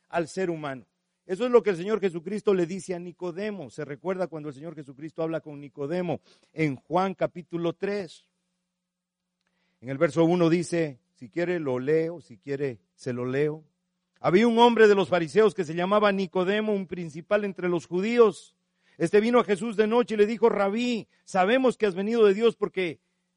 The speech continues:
como maestro, porque nadie puede hacer estas señales que tú haces si no está Dios con él." Respondiendo Jesús le dijo, "De cierto, de cierto te digo que el que no naciere de nuevo no puede ver el reino de Dios."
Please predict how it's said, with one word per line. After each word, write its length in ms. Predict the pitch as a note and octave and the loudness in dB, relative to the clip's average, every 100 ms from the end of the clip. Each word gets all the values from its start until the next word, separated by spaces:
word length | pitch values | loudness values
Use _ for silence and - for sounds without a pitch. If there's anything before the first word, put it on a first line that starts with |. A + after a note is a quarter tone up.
| _ _ _ | _ _ _
como 220 | F#3 F#3 | -2 0
maestro, 480 | F#3+ A3 A3 G#3 D#3+ | 2 0 2 0 -2
porque 240 | E3 E3+ | -4 -4
nadie 360 | F3 A3 A#3 G#3+ | -2 -2 -2 0
puede 220 | G#3 G3+ | 2 2
hacer 220 | F3 G3+ | 0 -4
estas 260 | F#3 F3+ D#3 | -4 -6 -8
señales 420 | E3 F#3 G3 - | -8 -4 -4 -4
que 120 | E3+ | -6
tú 180 | F3 F#3 | 0 0
haces 320 | F#3+ F3 D3+ | 0 -4 -10
si 160 | D#3 D3+ | -10 -8
no 140 | F3+ | -6
está 180 | - D#3+ | -6 -6
Dios 220 | E3+ D#3 | -6 -6
con 180 | D3+ C#3+ | -8 -6
él." 220 | D#3 C#3 _ _ _ _ _ | -8 -10 _ _ _ _ _
Respondiendo 500 | C#3+ C#3 D#3 F3 F3+ | -6 -4 -2 0 0
Jesús 300 | D#3+ D3 F#3 | -2 -4 -4
le 100 | E3 | -4
dijo, 280 | E3+ E3+ E3 | -4 -4 -6
"De 120 | D3 | -6
cierto, 400 | - F3+ F3 F3 | -2 -4 -2 -4
de 120 | D#3 | -6
cierto 340 | B2 E3 - E3 | -4 -6 -6 -8
te 140 | D3 | -6
digo 260 | D3+ E3 D#3 | -4 -4 -4
que 80 | |
el 140 | D3 - | -6 -6
que 100 | D3 | -8
no 300 | C#3+ G3 B3 | -4 0 0
naciere 800 | B3 G3 F3+ G3+ A3 A3 G#3 E3 _ _ _ _ _ | 0 -4 2 4 6 6 2 -8 _ _ _ _ _
de 160 | E3 | 0
nuevo 560 | E3 G#3 G#3 G3 E3+ - | 2 2 4 4 2 -6
no 280 | C#3 F#3 G#3 | -10 -6 -6
puede 420 | - G3 G3 F3 | 0 2 2 0
ver 340 | B2+ E3+ G3 F#3 | -2 0 0 0
el 120 | D#3 | -2
reino 340 | C#3+ F3+ F3 | -2 -4 -4
de 140 | E3+ F3 | -6 -2
Dios." 580 | G3+ A#3 A3 - _ | 4 4 4 -2 _